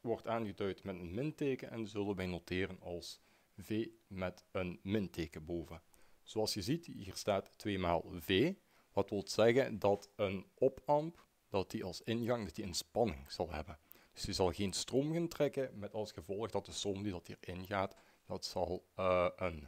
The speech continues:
lekstroom zijn. De volgende drie aansluitingen zijn de positieve voedingsspanning en de negatieve voedingsspanning en de uitgang. De uitgangsspanning zal, ge-, zoals gezegd, altijd de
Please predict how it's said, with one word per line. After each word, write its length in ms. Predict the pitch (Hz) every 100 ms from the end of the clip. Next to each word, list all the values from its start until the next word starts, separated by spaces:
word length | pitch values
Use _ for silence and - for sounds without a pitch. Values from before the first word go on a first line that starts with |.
| -
lekstroom 560 | - 82 - - 90 85
zijn. 260 | 80 80 - _ _ _ _ _ - - _ _ _
De 100 | -
volgende 280 | 117 190 196
drie 200 | 147 180
aansluitingen 760 | 135 143 - 123 113 110 104 101
zijn 360 | 117 101 101
de 280 | 98 98 95 -
positieve 640 | 147 135 127 117 101 95
voedingsspanning 680 | 92 143 165 160 - 123 113
en 160 | 104 87
de 100 | 90
negatieve 540 | 95 120 151 185 190 170
voedingsspanning 840 | 170 170 165 - 151 147 143 131 - _ -
en 440 | 110 113 110 110
de 240 | 98 95 - _
uitgang. 420 | 87 85 87 85 101 - _
De 160 | - 101
uitgangsspanning 840 | 135 135 143 143 - 117 127 113 98
zal, 360 | 104 107 110 104
ge-, 220 | - 95
zoals 520 | 101 95 101 87 -
gezegd, 460 | - - 110 - -
altijd 640 | - 113 - - 104 98 -
de 300 | 98 95 90